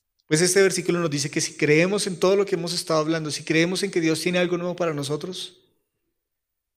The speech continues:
debemos nacer de nuevo. ¿Cuántos aquí han nacido de nuevo?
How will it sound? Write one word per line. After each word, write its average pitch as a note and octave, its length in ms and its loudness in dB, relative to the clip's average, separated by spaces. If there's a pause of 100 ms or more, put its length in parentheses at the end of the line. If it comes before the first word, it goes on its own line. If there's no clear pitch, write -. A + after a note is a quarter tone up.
(920)
debemos D3 840 0
nacer C3 400 -4
de C3+ 100 -8
nuevo. B2+ 300 -10 (2250)
¿Cuántos D3+ 300 0
aquí D#3 200 -6
han C3+ 120 -4
nacido C3+ 360 -4
de C3 100 -2
nuevo? A#2 280 -10